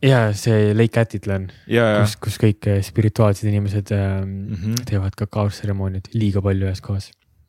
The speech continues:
Speaker 2: Jaa, äh, puuatrapeedia teevad kakaod. Mina olen aru saanud niimoodi.
Speaker 1: No seal sa puhuvad muud asja, tõmbavad muud asja.
Speaker 2: Jaa,
Speaker 1: Ja seal
Speaker 2: jaa.
Speaker 1: tehakse kõike, kõike, mida sa tahad,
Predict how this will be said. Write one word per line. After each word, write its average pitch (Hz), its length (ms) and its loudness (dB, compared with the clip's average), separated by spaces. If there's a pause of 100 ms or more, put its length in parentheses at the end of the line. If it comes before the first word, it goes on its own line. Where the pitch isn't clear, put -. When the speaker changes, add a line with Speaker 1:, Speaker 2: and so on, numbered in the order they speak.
(200)
Speaker 2:
Jaa, 98 240 -2 (320)
äh, - 240 -12 (100)
puuatrapeedia 110 720 2
teevad 95 200 0
kakaod. 90 400 -4 (360)
Mina 107 140 2
olen 98 120 -2
aru 95 120 -4
saanud 90 180 -6
niimoodi. 87 240 -6 (760)
Speaker 1:
No 143 60 6
seal 160 180 6
sa 123 100 4
puhuvad 120 500 4
muud 110 160 4
asja, 127 200 -4
tõmbavad 110 440 0 (140)
muud 120 260 -2
asja. 101 300 -6 (160)
Speaker 2:
Jaa, 107 180 2
Speaker 1:
Ja - 80 2
seal 214 120 4
Speaker 2:
jaa. 196 80 0
Speaker 1:
tehakse 151 200 -4
kõike, 147 420 -2
kõike, 143 300 -4
mida 113 180 -8
sa 113 100 -12
tahad, 113 320 -8